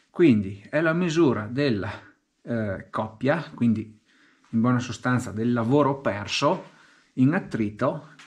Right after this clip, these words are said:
per il funzionamento del motoriduttore. Conoscendo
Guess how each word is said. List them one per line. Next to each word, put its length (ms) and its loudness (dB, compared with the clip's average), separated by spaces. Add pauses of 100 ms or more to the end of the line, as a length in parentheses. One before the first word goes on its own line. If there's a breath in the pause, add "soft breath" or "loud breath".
(120 loud breath)
per 160 2
il 100 4
funzionamento 960 0
del 200 0
motoriduttore. 1040 -4 (800)
Conoscendo 800 2